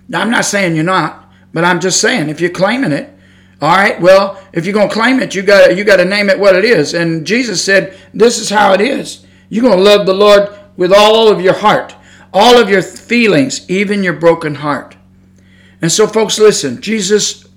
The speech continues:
he wants to hear, uh, about your broken heart. You say, "Well, Jesus sees everything." Yes, he does. Jesus knows everything. Yes, he does.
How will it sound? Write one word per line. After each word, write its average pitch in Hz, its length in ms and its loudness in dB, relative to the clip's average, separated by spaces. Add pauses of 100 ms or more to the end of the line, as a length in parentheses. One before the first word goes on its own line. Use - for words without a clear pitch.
(140)
he 240 200 -4
wants 226 300 -4
to 175 120 -8
hear, 156 640 -2 (720)
uh, 147 280 -4
about 185 420 2
your 165 100 -4
broken 185 320 -4
heart. - 440 -10 (540)
You 196 120 -4
say, 220 200 2
"Well, 202 160 -2
Jesus 220 400 -8
sees 262 300 -6
everything." 143 480 -6
Yes, 240 240 -4
he 247 80 -12
does. 208 480 -10 (480)
Jesus 214 420 0
knows 226 320 -2
everything. 151 460 -4
Yes, 233 240 0
he 269 80 -6
does. 233 480 -10